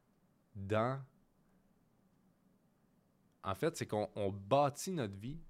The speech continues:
selon les blocages qu'on a pour éviter d'affronter ces blocages-là. Et on se contente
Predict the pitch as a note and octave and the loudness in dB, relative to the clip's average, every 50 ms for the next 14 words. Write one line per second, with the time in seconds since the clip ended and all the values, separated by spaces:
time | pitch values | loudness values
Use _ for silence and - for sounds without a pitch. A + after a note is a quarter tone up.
0 | - - - - - - - - - - C#3 B2+ C#3 D3+ D3+ C3 A#2 G2+ G#2+ G2+ | -20 -20 -20 -20 -20 -20 -14 -6 -2 0 0 2 2 2 4 4 2 2 2 0
1 | G2 - A#2+ A#2+ A2+ - - G2+ F2+ F2 F2+ G#2+ B2+ C3+ B2+ - - - A2 G#2 | 0 2 0 0 0 -2 -4 -6 -6 -6 -6 -8 -8 -10 -14 -14 -8 -4 -2 -2
2 | G2 G2+ A#2+ A#2 G#2 G#2+ G#2+ G2+ - C#3+ C#3+ C3 B2+ A#2 A2 - - - G#2 F#2+ | 0 2 2 2 2 0 -4 -4 -2 -4 -2 0 -2 -2 -4 -4 -6 -6 -6 -6
3 | F2+ - A2 G#2 G2 F#2 F2 F2 F2 F2 - D#2+ D#2+ E2 E2 - - - _ _ | -6 -6 -8 -8 -8 -6 -6 -6 -8 -6 -8 -8 -8 -10 -12 -14 -18 -20 _ _
4 | _ _ - - - - - - - - - - B2 B2+ B2 A#2+ - - A2 - | _ _ -20 -20 -20 -20 -20 -20 -20 -10 0 4 4 6 6 4 2 0 0 0
5 | - C3+ C3 A#2+ G#2+ - - G#2+ A#2 C3+ C#3 - - - | 2 2 2 2 2 0 -2 -2 -2 -4 -6 -10 -14 -20